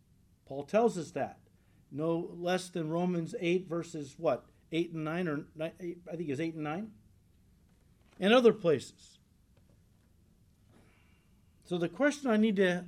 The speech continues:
ask you this morning is, where are you in the process? If the Holy Spirit often opens people's eyes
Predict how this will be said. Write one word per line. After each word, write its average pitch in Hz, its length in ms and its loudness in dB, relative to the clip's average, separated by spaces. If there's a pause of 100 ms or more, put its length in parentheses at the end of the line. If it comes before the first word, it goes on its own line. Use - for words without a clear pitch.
(100)
ask 220 320 -2
you 175 80 0
this 151 220 -8
morning 170 180 -2
is, 151 200 -6 (300)
where 240 380 6
are 214 180 2
you 180 600 2 (920)
in 202 140 4
the 190 80 2
process? 226 500 0 (240)
If 180 120 -4
the 196 140 2
Holy 269 200 2
Spirit 233 380 2
often 240 580 -2
opens 240 400 0
people's 220 460 -6
eyes 196 480 0